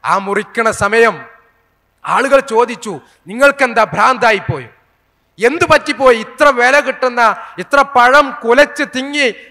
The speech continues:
നിൽക്കുന്ന ഈ ഒരു മരം എന്താണ് നിങ്ങളിങ്ങനെ മുറിച്ച് കളയുന്നതെന്ന്?" ചോദിക്കുമ്പോൾ അദ്ദേഹം കൊടുക്കുന്ന മറുപടി എന്താണ് എന്നോ, "എൻ്റെ ഉമ്മ, എൻ്റെ ഉമ്മ ഈത്തപ്പനയുടെ കരിമ്പ് വേണമെന്ന ആഗ്രഹം പറഞ്ഞു. എൻ്റെ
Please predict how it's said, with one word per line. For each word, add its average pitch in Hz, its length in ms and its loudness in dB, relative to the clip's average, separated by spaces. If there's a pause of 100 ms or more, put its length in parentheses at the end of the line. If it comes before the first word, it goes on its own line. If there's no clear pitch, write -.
നിൽക്കുന്ന 254 440 -4 (460)
ഈ - 20 -12 (120)
ഒരു 226 80 0 (140)
മരം 220 340 0
എന്താണ് 277 440 2
നിങ്ങളിങ്ങനെ 240 540 -4 (340)
മുറിച്ച് 190 400 -8
കളയുന്നതെന്ന്?" 202 460 -2 (100)
ചോദിക്കുമ്പോൾ 196 540 -4 (340)
അദ്ദേഹം 190 340 -2
കൊടുക്കുന്ന 226 400 -2 (460)
മറുപടി 285 440 4 (100)
എന്താണ് 240 260 -2 (140)
എന്നോ, 180 180 -8 (380)
"എൻ്റെ 208 340 -6 (420)
ഉമ്മ, 330 200 -4 (580)
എൻ്റെ 165 320 -8
ഉമ്മ 214 160 -8 (580)
ഈത്തപ്പനയുടെ 180 880 -6
കരിമ്പ് 202 460 -8
വേണമെന്ന 190 400 -2 (120)
ആഗ്രഹം 151 460 -10
പറഞ്ഞു. 123 320 -14 (380)
എൻ്റെ 226 260 0